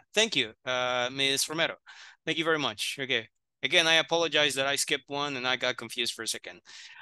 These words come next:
Ana Filomena, do you wanna take number seven? Or was it number six that you wanted to take? <laughs> I'm sorry. My bad.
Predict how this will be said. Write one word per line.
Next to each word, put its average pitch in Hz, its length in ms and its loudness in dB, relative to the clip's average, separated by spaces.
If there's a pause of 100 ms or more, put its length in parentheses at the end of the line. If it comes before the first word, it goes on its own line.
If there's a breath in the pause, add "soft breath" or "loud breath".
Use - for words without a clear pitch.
(160 loud breath)
Ana 185 340 4
Filomena, 185 640 2
do 139 60 -2
you 151 80 0
wanna 165 260 -2
take 185 260 -2
number 180 180 0
seven? 240 360 0 (1700)
Or 139 180 -2
was 156 220 4
it 151 80 0
number 151 200 2
six 143 260 2
that 120 140 -4
you 127 80 -10
wanted 127 240 -4
to 156 100 -6
take? - 440 -2 (260)
<laughs> - 240 -20
I'm 151 140 -2
sorry. 117 400 2 (2250 soft breath)
My 156 140 2
bad. 127 320 4